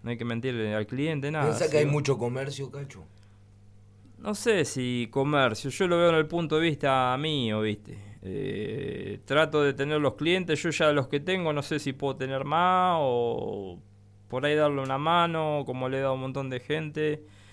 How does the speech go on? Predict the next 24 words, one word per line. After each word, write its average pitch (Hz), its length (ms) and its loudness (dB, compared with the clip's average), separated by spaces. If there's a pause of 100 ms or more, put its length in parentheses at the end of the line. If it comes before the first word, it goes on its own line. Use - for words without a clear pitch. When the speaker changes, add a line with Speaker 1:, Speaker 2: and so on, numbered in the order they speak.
(200)
Speaker 1:
y 117 120 -4
como 123 280 -4
a - 20 -2
mí 139 140 -4
también, 151 400 0
pero 110 840 0 (1160)
hasta 98 320 -6
que 104 120 -4
yo 143 200 -2
el 117 240 -2
poco 139 300 0
horario 147 280 4
que 135 100 0
tengo 143 320 -2
para 123 180 0
estar, 170 340 4
eh, 113 520 2
ya 127 160 -4
estoy 107 880 -4
satisfecho 139 800 -2
con 117 140 4
lo 110 100 0
que 113 120 -2
tengo. 117 1300 0